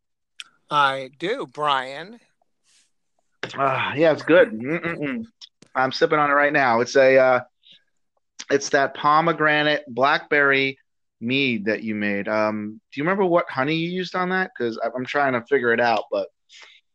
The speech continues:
Speaker 1: I,
Speaker 2: my palate isn't that
Speaker 1: I do.
Speaker 2: sophisticated yet.
Speaker 1: Yeah, I, and that one I happen to, um,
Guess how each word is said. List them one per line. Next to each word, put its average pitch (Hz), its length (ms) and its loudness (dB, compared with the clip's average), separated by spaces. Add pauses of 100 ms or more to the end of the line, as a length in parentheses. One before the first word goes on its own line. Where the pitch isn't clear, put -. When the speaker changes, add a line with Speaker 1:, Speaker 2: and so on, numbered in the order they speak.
(320)
Speaker 1:
I, 131 240 -14 (100)
Speaker 2:
my 117 300 -2 (180)
palate 120 280 -4
isn't 104 300 -18
that 104 200 -12 (180)
Speaker 1:
I 131 120 -20
do. 123 80 -12 (160)
Speaker 2:
sophisticated 117 480 -4
yet. 87 100 -16 (300)
Speaker 1:
Yeah, 135 240 -16 (100)
I, 147 240 -16 (300)
and 151 160 -18
that 180 180 -10
one 185 140 -10
I 165 180 -8
happen 156 440 -16
to, 156 360 -14
um, 139 400 -14